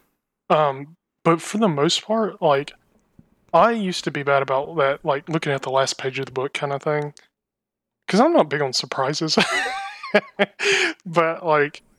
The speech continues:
I think more of it is, like, I just don't trust,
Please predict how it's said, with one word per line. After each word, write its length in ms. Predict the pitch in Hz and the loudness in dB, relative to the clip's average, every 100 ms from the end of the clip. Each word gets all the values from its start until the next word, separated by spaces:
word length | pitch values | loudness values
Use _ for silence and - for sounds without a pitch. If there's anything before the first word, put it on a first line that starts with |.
| - | -2
I 80 | 165 | 0
think 220 | 339 381 247 | 2 2 4
more 240 | 170 170 | 4 4
of 100 | 156 | 4
it 140 | 156 | 0
is, 140 | 160 143 | 0 0
like, 200 | 143 143 | -2 0
I 100 | 147 | -2
just 220 | 151 - - | 0 0 2
don't 200 | 165 - | 0 -2
trust, 640 | - 143 139 - - - | -2 0 2 2 0 -8